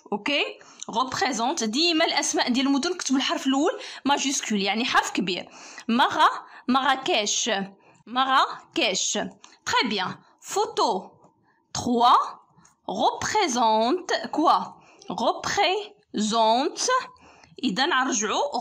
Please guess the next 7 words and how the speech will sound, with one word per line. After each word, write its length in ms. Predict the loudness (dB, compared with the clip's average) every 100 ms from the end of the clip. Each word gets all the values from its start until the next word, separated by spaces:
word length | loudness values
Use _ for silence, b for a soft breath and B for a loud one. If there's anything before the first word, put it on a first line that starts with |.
| -2
représente 920 | -2 -4 -2 0 0 0 -2 -6 -4 -4 B B
غابة، 540 | -2 2 4 2 -2 -6 -6
رباط، 480 | -4 0 0 0 -2
يعني 400 | -2 0 -2 -4 B B
صومعة 680 | -2 0 2 2 2 0 0
حسن. 560 | -2 -2 2 0 0 -4 -12 B B B B
إذا 200 | -4 -2